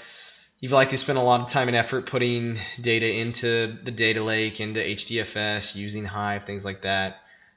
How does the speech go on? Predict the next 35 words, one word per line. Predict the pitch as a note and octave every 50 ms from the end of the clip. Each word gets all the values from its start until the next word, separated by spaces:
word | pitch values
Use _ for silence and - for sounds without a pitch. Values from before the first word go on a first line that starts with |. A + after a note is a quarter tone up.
| _ _ _
Um, | A#2 A2 G#2+ G#2 G2+ G2+ G2 G2 F#2+ F#2 F#2 F2 F2 E2 -
you | A2 A#2 A2+
might | A2+ A2+ A2+ B2 A#2
be | A#2+ A2+
struggling | A2 - - A#2+ A2+ A2 A2+ A2+ A2 G#2+
to | -
operate | - G#2+ A2 - - A2+ A2 G#2+ G#2
it | G2+
at | G#2 F#2
scale | - - B2 - A2+ A2+ A2+ G#2+ G#2 G#2 G#2+ A2 G#2+ -
and | - G#2+ G#2 G2+
trying | - A#2+ A2 G#2 G#2
to | G2+
get | G#2 A2 G#2 -
the | G#2+
gains | G2 F#2+ G#2 G2 G2 G2+ G#2 G2+ F#2+ G2 -
that | G2+ G2+ G2 F#2+ F#2+ - - _
are | G2+ G2+ F#2+ F#2+ G2 - -
advertised | G2+ G2+ G2 G2+ G#2 - - G2+ G2 G2+ F#2+ G2+
by | F#2 F#2
a | F#2
lot | F#2 F#2+ G2
of | F#2+ F2+
vendors | G2+ G2 G2 G2 G2 G2 G2 F#2 - - -
or | F#2+ G2 G2 G2 F#2+ F2+ F#2 - _ - - - - - _ _
to | - - -
answer | - A#2 A2+ - A2+
the | G#2 G#2
questions | - - G#2 F#2+ F#2 G2+ G2+ F#2+
that | G#2 -
you | F#2+ G2
set | F#2+ - - G#2+
out | G#2 G2 F#2+ - -
to | - - - G2
answer. | G2+ G2+ - - F#2 F#2 G2+ -